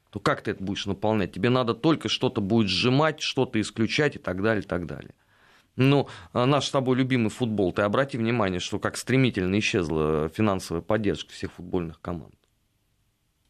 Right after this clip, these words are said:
Ну, то есть об этом разве кто-то написал? Единственная новость была, пусть еще истерика наступила, что «Динамо Киев» на грани банкротства, и все.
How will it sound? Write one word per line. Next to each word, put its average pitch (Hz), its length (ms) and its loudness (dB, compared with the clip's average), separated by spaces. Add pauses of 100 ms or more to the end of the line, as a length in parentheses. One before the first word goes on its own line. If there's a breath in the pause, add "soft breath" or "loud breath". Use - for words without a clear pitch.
(280)
Ну, 175 120 6
то 156 100 0
есть 151 100 0
об 160 140 2
этом 165 200 0
разве 151 320 4
кто-то 151 300 0
написал? 202 520 0 (340 loud breath)
Единственная 185 500 4
новость 226 300 4
была, 180 200 6
пусть 143 200 -4
еще - 140 0
истерика 170 420 2
наступила, 127 540 2
что 123 540 4
«Динамо 151 300 2
Киев» 156 240 -2
на 113 120 0
грани 113 280 2
банкротства, 147 640 0
и 143 60 4
все. 131 320 -2